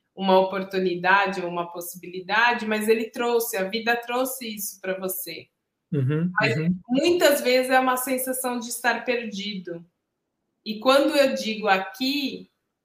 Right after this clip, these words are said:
Speaker 1: eu volto pra quem eu sou. Novamente, o trabalho interior, o quanto ele me ajuda a voltar pro aqui e agora.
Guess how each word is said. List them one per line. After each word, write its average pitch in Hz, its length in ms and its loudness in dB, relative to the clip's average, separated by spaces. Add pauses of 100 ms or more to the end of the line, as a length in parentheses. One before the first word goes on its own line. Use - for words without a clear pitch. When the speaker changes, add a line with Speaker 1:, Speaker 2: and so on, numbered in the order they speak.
Speaker 1:
eu 220 200 4
volto 254 840 8
pra 214 180 0
quem 220 320 -2
eu 220 120 -2
sou. 185 640 -4 (1000)
Novamente, 202 1300 2
o 190 120 -12
trabalho 220 560 4
interior, 233 840 0
o 220 100 -4 (100)
quanto 269 640 -2
ele 233 260 0
me 233 160 -6
ajuda 226 840 -4
a 202 240 0
voltar 220 540 0
pro 233 140 -4
aqui 226 260 -8
e 208 80 -8
agora. 190 500 -8